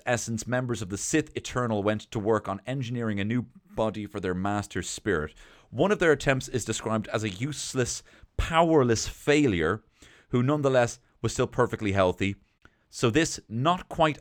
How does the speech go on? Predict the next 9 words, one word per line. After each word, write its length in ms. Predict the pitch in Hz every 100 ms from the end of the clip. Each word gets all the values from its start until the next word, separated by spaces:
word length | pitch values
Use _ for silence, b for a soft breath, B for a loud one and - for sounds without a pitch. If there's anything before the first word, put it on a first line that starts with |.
| -
identical 640 | 123 104 143 143 139 120
clone 600 | - - 101 85 85 107 - b b b
couldn't 320 | - 165 147
house 680 | - 131 120 110 98 90 - -
his 300 | 104 107 -
power, 560 | - 131 90 82 110 - _ _ _ _ _ - -
but 120 | 117
they 80 | 117
still, 520 | - 147 143 139